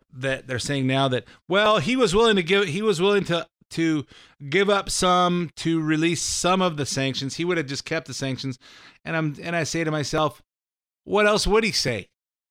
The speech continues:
What else would he say?" You know, it's, uh, Trump says, "Hey, we'll release the sanctions, but we want you to denuclearize." And they say, "Well, I'll give up some of the denuclearization. Uh, I'll, you know, I'll give up some of my nukes." Uh, no, it's,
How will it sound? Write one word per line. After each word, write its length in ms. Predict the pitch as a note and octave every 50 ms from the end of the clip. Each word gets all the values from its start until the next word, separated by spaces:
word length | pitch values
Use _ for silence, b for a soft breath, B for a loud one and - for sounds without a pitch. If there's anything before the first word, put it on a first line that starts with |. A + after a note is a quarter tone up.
| _ _ _ _ _ _ _ _ _ _ _ _ _ _ _
What 140 | - D3+ E3
else 180 | F3 E3 - E3+
would 140 | F#3+ G3
he 100 | F#3 E3
say?" 220 | B2+ - D3 C3 B2
You 80 | C3
know, 140 | C3+ D3+ D#3
it's, 200 | D#3 - - -
uh, 160 | D3 C#3+ C#3+
Trump 300 | C3+ - - E3 F3+ D3+
says, 180 | - D#3+ C#3+ -
"Hey, 180 | E3+ E3+ D#3+ -
we'll 360 | - D3 D#3+ E3 D#3+ D3+ C3+ -
release 320 | C#3+ D#3 D#3+ D#3+ E3 - -
the 80 | C#3+
sanctions, 380 | - D#3 D#3+ E3 - - C#3+ A#2+
but 120 | A2 B2
we 140 | B2+ C#3 C#3+
want 240 | C#3+ C#3+ C#3+ C#3 C3+
you 100 | C#3 C3
to 80 | A#2+ A#2
denuclearize." 880 | A2+ B2+ B2+ B2+ C3+ C#3 A#2 B2+ A#2 G#2+ G2 F#2+ F2+ - - - - b b b b b b b b b b
And 120 | G#2 A#2 B2+
they 40 |
say, 140 | B2 - D3+
"Well, 160 | D3+ F3 F#3
I'll 100 | F#3 F3+
give 200 | F3 D#3 F#3+ F3
up 120 | F#3+ - A#3+
some 220 | - - E3+ F3+
of 60 | F3
the 60 | E3 D3
denuclearization. 960 | C3+ B2+ B2 B2 B2 A2+ G#2 B2 A#2 A2 G#2+ G#2 G2+ A2 G#2+ G2+ B2 B2+ B2+ B B B B B -
Uh, 400 | - F3+ G3 G#3 G#3+ G#3 G#3 G3
I'll, 280 | F#3 F#3+ G3+ G3+ G3+
you 80 | G3 F#3+
know, 80 | F3+ E3+
I'll 80 | E3+
give 160 | D3+ F3 F3
up 120 | F3+ F3 -
some 160 | - F3 F3+
of 100 | F3+ E3+
my 140 | D#3+ D3+ D3
nukes." 360 | C#3+ C#3+ D3 D3+ - - - B B B B B B B
Uh, 320 | - E3 F3 F3+ F3+ F3+ F#3
no, 360 | F3+ F3+ F#3+ G3+ G3 - - _ -
it's, 340 | D#3+ D#3 - - - -